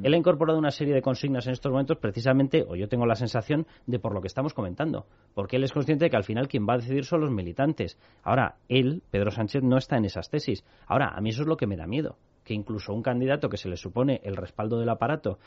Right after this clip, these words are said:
que se le supone el respaldo de los dos Pepes, que va avalado, que hasta su jefe de prensa es el Chunda, que es el de, el de Pepe Bono, etcétera, etcétera, tenga que acabar haciendo guiños por todas partes a cosas que él no comparte, dices, "Oye, ¿el que salga de esto va a controlar el partido si no es Eduardo Madina?".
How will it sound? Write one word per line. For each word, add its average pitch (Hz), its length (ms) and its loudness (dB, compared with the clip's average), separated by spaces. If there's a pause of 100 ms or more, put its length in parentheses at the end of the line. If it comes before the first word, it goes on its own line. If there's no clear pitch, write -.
(140)
que 101 100 -6
se - 100 -8
le 90 120 -6
supone 113 300 0
el 127 80 4
respaldo 120 380 4
de 120 60 6
los 117 160 2
dos 113 140 -4
Pepes, - 340 -2
que - 200 -8
va 104 160 -2
avalado, 120 460 2
que 95 120 -6
hasta - 180 -10
su 92 120 -8
jefe 107 200 -8
de 110 100 -2
prensa 123 300 -4
es 113 80 -6
el 107 140 -6
Chunda, 147 320 2
que 101 60 0
es 95 100 -6
el 104 100 -2
de, 107 220 -2
el 107 160 -6
de 110 400 -2
Pepe 113 180 -2
Bono, 143 300 2 (260)
etcétera, 113 420 -2
etcétera, 120 380 -2 (280)
tenga 123 260 0
que 127 80 2
acabar 123 320 4
haciendo 139 420 2
guiños 127 320 2
por - 160 -10
todas 120 240 -2
partes - 440 -4
a 107 100 -12
cosas 127 260 -2
que 104 140 -6
él 113 100 0
no 120 100 0
comparte, 131 540 0 (300)
dices, 104 240 -6
"Oye, 120 240 -2 (100)
¿el 98 160 -6
que 95 120 -6
salga 117 340 -2
de 151 80 0
esto 143 240 0
va 113 80 2
a - 20 2
controlar 101 440 -2
el 92 100 -2
partido 92 580 -6
si 101 160 -6
no 98 80 -2
es 92 80 -8
Eduardo 95 320 -4
Madina?". 90 380 -6